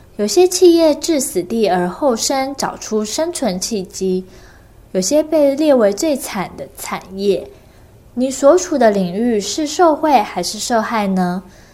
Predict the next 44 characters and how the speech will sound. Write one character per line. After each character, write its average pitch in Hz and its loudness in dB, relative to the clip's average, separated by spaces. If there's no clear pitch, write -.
今 349 4
天 392 2
我 330 6
们 190 2
为 220 2
你 190 -4
抓 196 2
出 214 0
趋 302 -2
势 311 0
向 254 0
上 208 -2
和 233 -4
触 - 0
底 196 0
反 190 -4
弹 170 -8
的 170 -2
产 165 -8
业， 190 0
让 311 0
你 190 0
洞 196 0
悉 214 -2
各 240 4
产 185 -6
业 190 0
的 175 -2
利 247 0
基 262 -4
点。 262 -4
最 370 4
主 285 0
要 240 2
是 226 -4
因 269 0
为 262 0
新 277 -2
冠 294 0
疫 269 -4
情 - -6
的 185 0
原 180 0
因， 233 -2